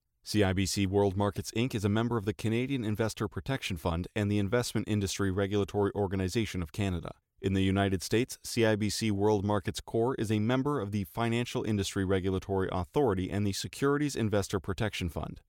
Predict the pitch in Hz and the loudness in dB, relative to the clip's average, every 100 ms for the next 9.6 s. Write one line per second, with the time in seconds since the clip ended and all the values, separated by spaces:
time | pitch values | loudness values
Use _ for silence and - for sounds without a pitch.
0 | - 98 90 98 107 104 113 127 - 127 | -2 2 2 0 -2 0 -2 -4 -4 0
1 | 123 117 117 - 120 104 107 98 101 101 | 2 2 -2 0 0 2 2 4 2 0
2 | 104 - - 101 117 - 98 110 120 127 | -2 -8 0 0 0 -6 -4 0 0 0
3 | 123 123 117 107 101 107 117 107 131 135 | 0 0 0 2 2 0 -2 0 0 2
4 | 135 117 107 107 107 - 98 - 147 110 | 0 2 2 4 4 2 -2 2 2 4
5 | 98 98 113 101 110 143 107 95 92 92 | 2 2 2 4 4 4 4 4 2 2
6 | 101 101 101 113 110 120 113 104 - 139 | 2 0 0 0 2 0 0 -2 -2 0
7 | 113 92 92 95 92 92 101 - 104 - | 0 0 0 2 2 2 0 0 -2 0
8 | 110 107 107 - 101 98 92 95 98 - | 0 2 0 0 0 0 0 2 2 0
9 | 87 - 85 82 - | -2 -2 -4 -4 -8